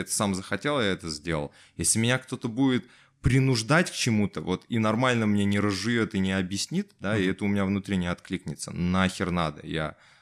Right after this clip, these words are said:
Speaker 1: э, то есть, э, как бы, ну, не знаю.
Speaker 2: Прикольно, блин,
Speaker 1: Это
Speaker 2: это,
Speaker 1: абсолютно
Speaker 2: конечно, меня
Speaker 1: тебя,
Speaker 2: всегда
Speaker 1: это
Speaker 2: удивляло.
Speaker 1: абсолютно ли-, ли-, личность твою просто убивает, вот подобный. Каждый раз, когда ты с-, соглашаешься н-,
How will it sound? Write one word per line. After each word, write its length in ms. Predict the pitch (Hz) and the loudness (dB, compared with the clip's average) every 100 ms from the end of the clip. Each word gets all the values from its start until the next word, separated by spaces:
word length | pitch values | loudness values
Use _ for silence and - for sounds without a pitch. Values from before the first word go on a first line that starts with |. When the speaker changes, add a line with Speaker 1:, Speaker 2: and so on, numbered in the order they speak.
| _ - | _ -20
Speaker 1:
э, 160 | - - | -20 -20
то 100 | - | -10
есть, 380 | 73 73 - - - - - _ _ _ _ _ | -8 -8 -14 -18 -20 -20 -20 _ _ _ _ _
э, 40 | - - - | -20 -20 -10
как 240 | 90 80 | -8 -8
бы, 400 | 80 80 76 73 - - | -6 -4 -4 -8 -12 -4
ну, 140 | 101 | 0
не 160 | 104 87 | 0 0
знаю. 400 | 80 71 69 67 _ _ _ | -2 -4 -6 -10 _ _ _
Speaker 2:
Прикольно, 540 | - - - 92 90 87 | -10 -10 -8 -6 -6 -6
блин, 220 | 85 85 | -8 -10
Speaker 1:
Это 80 | 85 | -6
Speaker 2:
это, 100 | 85 | -6
Speaker 1:
абсолютно 500 | - 104 104 104 95 | -2 0 0 0 0
Speaker 2:
конечно, 0 | |
меня 100 | 87 | 2
Speaker 1:
тебя, 120 | 92 | 2
Speaker 2:
всегда 140 | 92 95 | 2 0
Speaker 1:
это 80 | 113 | 0
Speaker 2:
удивляло. 160 | 123 | 2
Speaker 1:
абсолютно 380 | - 156 156 160 | 2 2 2 0
ли-, 140 | 107 107 | 0 0
ли-, 340 | 110 110 120 | -2 -4 -4
личность 540 | 107 117 131 - 92 - | -2 -4 -4 -4 -6 -4
твою 240 | 87 82 | -4 -4
просто 340 | - 85 - 82 | -4 -8 -8 -12
убивает, 420 | 80 87 85 73 | -8 -4 -2 -4
вот 100 | 80 | -6
подобный. 460 | - 85 87 80 - - _ | -6 -4 -2 -4 -8 -20 _
Каждый 340 | 143 147 127 127 | 2 2 2 0
раз, 160 | 110 | 0
когда 280 | - 90 92 | -2 -6 -6
ты 180 | - 80 | -6 -4
с-, 180 | - - | -6 -4
соглашаешься 840 | - 107 101 101 - 92 85 - | -2 0 0 0 0 0 0 -4
н-, 140 | 78 | -10